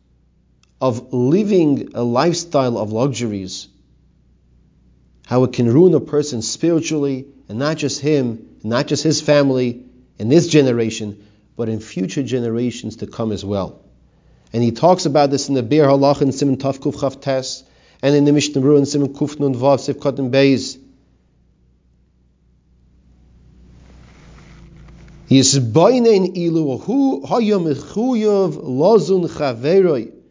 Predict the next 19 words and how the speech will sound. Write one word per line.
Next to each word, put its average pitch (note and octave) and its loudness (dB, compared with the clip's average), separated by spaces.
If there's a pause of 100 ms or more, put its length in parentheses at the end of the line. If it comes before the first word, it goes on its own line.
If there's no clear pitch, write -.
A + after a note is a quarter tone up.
(220)
Person F#3 -4
has E3 -4
to F3 -8
contemplate F3 0
and C#3 -4
think, G#3 0 (240)
if B2+ -6
you G3+ -2 (100)
had F#3 -2
to D3+ -6 (120)
support D#3 0
your D3 0
friend, D3 0 (800)
ula E3 6
halbishoi, D3 -2 (560)
and D3+ -2
to E3 -4
clothe G3+ 2
him, G2 -12